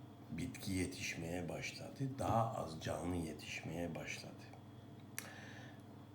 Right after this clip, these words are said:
Daha az inek beslenmeye başladı. Edo ne oldu?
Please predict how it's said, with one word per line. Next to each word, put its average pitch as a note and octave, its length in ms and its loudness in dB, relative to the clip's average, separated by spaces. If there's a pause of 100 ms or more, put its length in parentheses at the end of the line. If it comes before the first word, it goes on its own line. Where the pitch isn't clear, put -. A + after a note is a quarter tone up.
(120)
Daha D3 320 12
az A2 280 6
inek F#2+ 380 4
beslenmeye E2 760 2
başladı. C#2+ 580 -4 (1800)
Edo C#3+ 440 12 (140)
ne B2+ 120 12
oldu? F#2+ 380 12